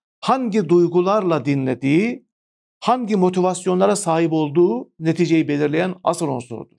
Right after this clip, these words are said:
O yüzdendir ki Allah Teala bir peygamber gönderir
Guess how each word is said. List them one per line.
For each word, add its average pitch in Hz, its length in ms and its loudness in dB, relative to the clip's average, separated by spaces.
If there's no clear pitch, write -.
O 214 160 2
yüzdendir 185 460 0
ki 254 280 -4
Allah 175 280 2
Teala 123 280 -4
bir 190 160 0
peygamber 196 460 0
gönderir 196 600 -4